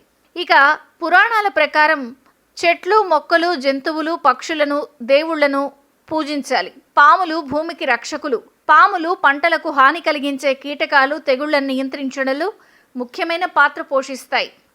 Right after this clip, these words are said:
పాములు కూడా చాలా ముఖ్యమైనవి. శివుడి మెడలో పాములను ఆభరణాలుగా ధరిస్తారు.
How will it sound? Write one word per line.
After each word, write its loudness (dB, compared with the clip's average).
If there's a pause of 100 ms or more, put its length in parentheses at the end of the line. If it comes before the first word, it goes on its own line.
(100)
పాములు 4
కూడా 0
చాలా 2
ముఖ్యమైనవి. -8 (340)
శివుడి 0
మెడలో 2
పాములను 0
ఆభరణాలుగా 2
ధరిస్తారు. -4